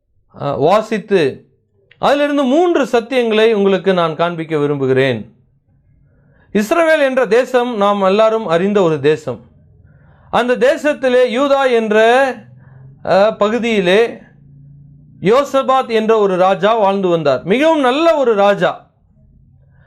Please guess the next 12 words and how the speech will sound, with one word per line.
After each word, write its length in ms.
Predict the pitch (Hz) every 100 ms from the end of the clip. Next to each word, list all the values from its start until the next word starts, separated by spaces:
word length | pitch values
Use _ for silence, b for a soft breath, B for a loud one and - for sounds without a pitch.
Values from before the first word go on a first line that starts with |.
| b
அந்த 180 | - 247
ராஜாவுடைய 680 | 247 320 349 349 330 311 277
வாழ்க்கையிலே 460 | 254 277 269 269
வந்த 300 | 254 240 247
ஒரு 120 | 233 202
நிகழ்வை 420 | 202 220 220 202
தான் 240 | 208 254
உங்கள் 220 | 247 214
மத்தியிலே 440 | 196 196 208 190 208
நான் 220 | 214 180
வாசிக்க 380 | 170 175 175 170
விரும்புகிறேன். 720 | 160 156 139 135 131 113 -